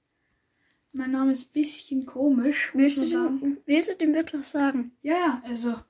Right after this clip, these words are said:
Speaker 1: weißt, ich spiel eh nicht mehr viel E A. Also ich spiel ja andere
Speaker 2: Ist
Speaker 1: Spiele.
Speaker 2: eh nicht fifa?
Speaker 1: Doch, schon, aber fifa spiel ich jetzt eh nicht mehr so.
Speaker 2: Ah.
Speaker 1: Ähm,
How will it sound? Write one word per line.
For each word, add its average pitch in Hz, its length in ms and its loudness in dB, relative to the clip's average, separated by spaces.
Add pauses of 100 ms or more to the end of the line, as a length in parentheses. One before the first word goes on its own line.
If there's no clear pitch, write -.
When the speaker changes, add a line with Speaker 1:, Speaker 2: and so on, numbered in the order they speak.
(180)
Speaker 1:
weißt, 294 160 -4
ich 311 140 -2
spiel 311 180 6
eh 339 140 -2
nicht 294 180 4
mehr 247 160 -2
viel 254 320 -10
E 240 420 -10
A. 233 40 -16
Also 240 160 -12
ich 240 100 -12
spiel 240 300 -10 (200)
ja 247 140 -12
andere 262 300 -2
Speaker 2:
Ist 247 100 -10
Speaker 1:
Spiele. 269 320 6
Speaker 2:
eh 269 40 2
nicht 330 160 2
fifa? 349 460 -2 (960)
Speaker 1:
Doch, 269 360 -8
schon, 269 260 -2
aber 240 140 -4
fifa 254 320 -4
spiel 247 220 -12
ich 240 60 -8
jetzt 240 180 -12
eh 247 200 -4
nicht 240 360 -6
mehr 247 100 -2
so. 262 120 -2
Speaker 2:
Ah. 240 200 0 (580)
Speaker 1:
Ähm, 254 520 -4